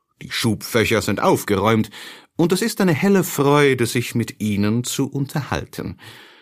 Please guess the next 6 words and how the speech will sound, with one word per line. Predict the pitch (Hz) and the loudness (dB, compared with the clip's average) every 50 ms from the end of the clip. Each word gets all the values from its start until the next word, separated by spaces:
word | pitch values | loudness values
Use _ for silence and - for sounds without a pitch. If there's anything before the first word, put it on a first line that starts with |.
| _ _ _ _ - - | _ _ _ _ -8 -4
Wenn | 101 117 135 151 156 147 139 135 - - | 0 2 4 4 4 4 4 2 2 2
aber | 127 127 120 113 117 113 | 2 2 4 4 2 2
dieselben | 110 110 104 - - 147 131 117 104 107 101 101 95 | 0 0 0 0 2 2 2 2 0 0 0 0 0
intelligenten | - - 98 - 101 90 90 90 101 98 95 87 - 85 80 82 80 80 - - | -2 -2 -4 -4 -2 -2 -2 0 0 0 0 -2 -2 -4 -2 -2 -4 -4 -4 -2
achtzig | - 110 104 - - - - - 92 90 - | -2 -2 -2 -2 -6 -8 -4 -4 -4 -2 -2
Leute | - 92 95 95 95 92 90 - 98 85 78 | -2 0 2 2 2 2 0 0 0 -2 -2